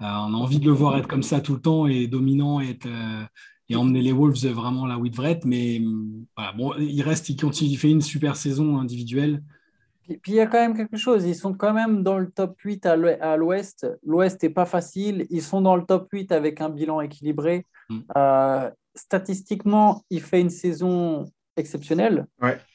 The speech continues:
Speaker 2: Euh,
Speaker 3: carrément.
Speaker 2: il
Speaker 1: Toujours, en fait.
Speaker 2: serait, il serait trois places plus haut. On, on se demanderait est-ce qu'il serait pas un outsider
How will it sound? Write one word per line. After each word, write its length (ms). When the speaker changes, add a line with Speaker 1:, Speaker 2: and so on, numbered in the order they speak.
Speaker 2:
Euh, 20
Speaker 3:
carrément. 840
Speaker 2:
il 80
Speaker 1:
Toujours, 180
en 20
fait. 60
Speaker 2:
serait, 380
il 100
serait 380
trois 260
places 260
plus 220
haut. 300
On, 60
on 440
se 100
demanderait 440
est-ce 120
qu'il 120
serait 200
pas 140
un 320
outsider 420